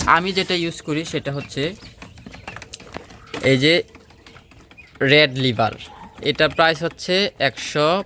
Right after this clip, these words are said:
পঞ্চাশ টাকা। বাজারে যতগুলো লিভার টনিক আছে, এটা হচ্ছে সবচেয়ে ভালো মানেরটা। আমি এটা নিয়ে আসছি কারণ আমি আমার মুরগিকেও এটা দিব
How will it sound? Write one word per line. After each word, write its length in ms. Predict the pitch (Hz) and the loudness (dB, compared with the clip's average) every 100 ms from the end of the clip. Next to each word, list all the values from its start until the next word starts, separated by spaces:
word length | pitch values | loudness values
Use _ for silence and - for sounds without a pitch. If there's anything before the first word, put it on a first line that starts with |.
| - | -4
পঞ্চাশ 380 | 147 139 147 - | -4 -2 -4 -2
টাকা। 280 | 117 - 101 - - - - - - - - - | -4 -6 -12 -16 -20 -20 -20 -20 -20 -20 -20 0
বাজারে 400 | 135 143 165 170 | 2 4 4 2
যতগুলো 440 | 160 151 175 175 | 2 0 0 2
লিভার 260 | 170 151 147 | 4 4 2
টনিক 300 | 156 160 160 | 0 -2 0
আছে, 360 | 165 - 170 180 | 0 0 0 2
এটা 240 | 143 143 | 0 0
হচ্ছে 240 | 135 - | -2 -4
সবচেয়ে 420 | 139 143 - 151 127 | -6 -6 -6 -6 -6
ভালো 320 | - 120 120 | -2 0 2
মানেরটা। 440 | 127 135 127 - 127 | 2 2 0 0 0
আমি 160 | 143 | 0
এটা 160 | 143 156 | 0 0
নিয়ে 180 | 151 165 | 0 -2
আসছি 220 | - 165 | -2 -2
কারণ 180 | 151 135 | 0 0
আমি 180 | 127 | 0
আমার 200 | 123 123 | 0 0
মুরগিকেও 760 | 127 127 127 143 139 143 143 160 - | -2 -2 -2 -4 0 2 2 0 -2
এটা 460 | 120 113 120 117 113 117 | -4 -2 0 0 0 -2
দিব 360 | 123 113 120 | -4 -2 -6